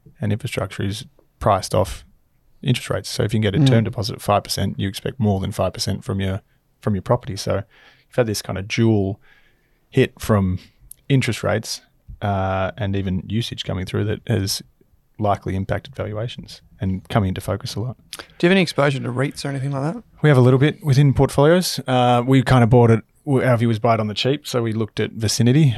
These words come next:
Speaker 1: owner of Chadstone, uh, and bought that
Speaker 2: Mm.
Speaker 1: during the pandemic. Um, and then we've held, uh, obviously not personal advice, we held one of the Charter Hall listed diversified trusts.
Speaker 2: I'm pretty sure you're giving me that advice.
Speaker 1: <laughs>
Speaker 2: So that is,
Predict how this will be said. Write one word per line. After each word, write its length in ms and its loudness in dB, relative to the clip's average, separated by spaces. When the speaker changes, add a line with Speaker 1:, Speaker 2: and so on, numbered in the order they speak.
Speaker 1:
owner 280 2
of 100 -2
Chadstone, 520 2
uh, 300 0
and 140 -2
bought 200 0
that 220 0
Speaker 2:
Mm. 360 -2
Speaker 1:
during 240 4
the 60 2
pandemic. 540 2
Um, 340 -2
and 120 -2
then 60 0
we've 140 -4
held, 420 -2
uh, 520 -6
obviously 280 -10
not 240 -4
personal 320 2
advice, 320 2
we 80 -2
held 260 0
one 160 -2
of 60 -2
the 60 -4
Charter 280 0
Hall 380 0
listed 460 -4
diversified 580 -6
trusts. 400 -8
Speaker 2:
I'm 80 -6
pretty 160 4
sure 120 4
you're 100 4
giving 340 2
me 140 2
that 160 -2
advice. 400 -2
Speaker 1:
<laughs> 420 2
Speaker 2:
So 200 2
that 180 6
is, 420 -2